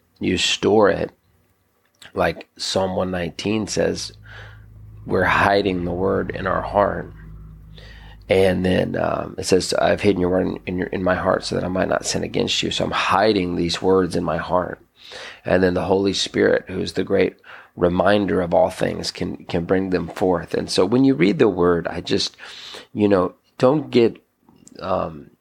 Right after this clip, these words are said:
just understand that every time's gonna be a different experience. Sometimes it's just all gonna connect. And there's gonna be parts of the Bible that you're more familiar with. You know, like, if you were to read the first three chapters in Genesis, you already have this understanding of what's happening,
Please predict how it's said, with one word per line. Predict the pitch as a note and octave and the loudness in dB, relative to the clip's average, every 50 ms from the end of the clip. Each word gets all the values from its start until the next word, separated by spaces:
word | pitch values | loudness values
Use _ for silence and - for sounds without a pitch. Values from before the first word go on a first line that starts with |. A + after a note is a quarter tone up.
| _ _ _ _ _ _ _ _ _ _ | _ _ _ _ _ _ _ _ _ _
just | E3 A2+ G#2+ - | -2 -2 -2 0
understand | - - C3+ C3+ C#3+ C#3 - - - G#2 G2+ F#2+ F#2 | 0 2 4 4 4 2 2 2 2 4 4 4 2
that | - - | 0 0
every | - G2 G#2+ A2 A2 G#2 | -2 -2 0 2 2 2
time's | - - G2 F#2+ F#2+ F2+ E2+ - | 2 2 2 2 2 2 -2 0
gonna | - F#2 E2 E2+ | 0 0 0 0
be | E2 F2 F2 | 0 0 0
a | E2+ | 2
different | E2 F2+ E2+ - - E2+ D#2 | 0 0 -2 -2 -2 -4 -4
experience. | D2 - - - - F2 F#2 F#2+ G2 - - - | -4 -6 -8 -6 -4 -2 0 2 0 0 0 0
Sometimes | - G2 G2+ F#2+ - G2 F#2+ F#2 F2+ - - | -2 -2 0 0 2 2 2 2 0 -4 -4
it's | - - F#2 F2+ - - - | -4 -4 -6 -6 -4 -4 -4
just | - F2 - - | -2 -2 -2 0
all | - - F#2 F#2+ | 0 2 2 2
gonna | F2+ F#2 F2 E2+ | 0 -2 -2 -2
connect. | - - F2 F2+ F2 E2 - - _ - - _ - | -4 -4 -2 0 0 0 -2 -4 _ -12 -10 _ -2
And | G#2 G#2 | 0 0
there's | G2+ G2 | 0 2
gonna | - A#2+ A#2 | 4 4 4
be | A2+ A2 | 4 2
parts | A2 - - A2+ A2+ - - | 2 2 2 2 2 2 0
of | A#2 G#2 | 2 2
the | G#2+ F#2+ | 2 4
Bible | F#2+ F#2 F#2 F2+ F#2 F#2 | 4 4 4 4 2 0
that | F2+ F2+ - - | 0 -2 -2 -2
you're | F#2+ F2+ | -2 -2
more | F#2 F#2 | -2 -2
familiar | F2 - F2 E2+ F#2 G#2+ G#2 E2+ C2 | -4 -6 -4 0 0 2 2 0 0
with. | A#1 A#1+ - - - - - - - - - - - - - | -2 -4 -6 -6 -12 -18 -16 -14 -14 -12 -12 -14 -16 -4 0
You | G#2 | 2
know, | F#2+ F2+ | 4 4
like, | F2 F#2 - | 4 4 2
if | G2 E2+ F2+ | -2 -2 0
you | G2 G2+ | 2 2
were | G2 | 2
to | F#2+ F#2 | 2 2
read | G2 G2 F#2 | 0 2 2
the | F#2 F2 | 0 0
first | - F#2+ F#2 F2 - - - - - - - - - | 0 -2 -2 -2 -4 -8 -10 -14 -20 -20 -20 -10 -4
three | - F#2+ F#2 | -2 0 2
chapters | - G#2 F#2+ F2+ - G2 F2+ | 4 4 4 4 2 0 0
in | F2 E2 E2 | 0 -2 0
Genesis, | D#2+ E2+ F2+ G#2+ G2+ - - - D2 - - - - - - - - - - _ | 0 2 2 2 2 0 0 -2 -4 -4 -4 -6 -8 -10 -14 -18 -20 -20 -20 _
you | - - A2 G#2+ | 0 4 6 6
already | G#2+ A2 A#2+ B2 A2+ | 8 6 6 4 4
have | G#2+ G#2 F#2+ F2 | 2 2 2 2
this | F2+ E2+ - - - - - - | -2 -2 -2 -4 -6 -6 -4 -2
understanding | - F#2+ F2 F2 - - - F#2+ F#2+ G2 G2 F#2 F2 E2+ | -2 0 0 0 -2 0 2 4 4 4 4 2 0 -2
of | D2+ D#2+ | -2 -2
what's | E2+ E2 - | -2 -2 -2
happening, | - D#2+ D#2+ D#2+ - - G#2+ A#2 A2+ A2+ A2 | -2 -2 -2 0 0 0 0 0 0 -2 -4